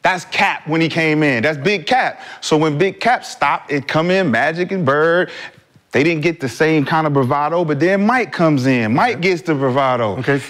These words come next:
Speaker 1: Here comes Kobe. Now,
Speaker 2: So
Speaker 1: you
Speaker 2: Cap
Speaker 1: just
Speaker 2: is
Speaker 1: said,
Speaker 2: sec-,
Speaker 1: you just
Speaker 2: so,
Speaker 1: said
Speaker 2: so
Speaker 1: that
Speaker 2: if Jordan's in
Speaker 1: you
Speaker 2: front, Cap is second,
Speaker 1: But you said
Speaker 2: right?
Speaker 1: the collectible stats, because LeBron is still collecting stats, Mike's not collecting stats no more. So how is it that you say,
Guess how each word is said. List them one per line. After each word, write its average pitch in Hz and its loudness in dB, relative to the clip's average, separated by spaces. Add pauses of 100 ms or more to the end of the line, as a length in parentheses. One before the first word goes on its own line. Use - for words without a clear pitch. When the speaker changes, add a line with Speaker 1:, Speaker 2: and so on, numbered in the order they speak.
Speaker 1:
Here 170 2
comes 202 -2
Kobe. 196 0
Now, 170 2
Speaker 2:
So 165 0
Speaker 1:
you 208 2
Speaker 2:
Cap 220 0
Speaker 1:
just 202 0
Speaker 2:
is 156 -4
Speaker 1:
said, 190 2
Speaker 2:
sec-, - 0
Speaker 1:
you 202 0
just 165 -2
Speaker 2:
so, 143 -6
Speaker 1:
said 175 2
Speaker 2:
so 175 2
Speaker 1:
that 139 0
Speaker 2:
if 127 -12
Jordan's 175 2
in 190 2
Speaker 1:
you 151 -2
Speaker 2:
front, 170 0
Cap 165 -4
is 147 -6
second, 147 -2
Speaker 1:
But 120 2
you 160 2
said 175 0
Speaker 2:
right? 170 0
Speaker 1:
the 147 2
collectible 147 0
stats, - -2
because 156 2
LeBron 143 0
is 127 -4
still 151 0
collecting 135 -2
stats, 156 -2
Mike's 120 -2
not 202 -2
collecting 123 0
stats 120 -2
no 117 0
more. 147 0 (260)
So 156 2
how 214 2
is 208 2
it 165 -2
that 156 0
you 160 0
say, 131 0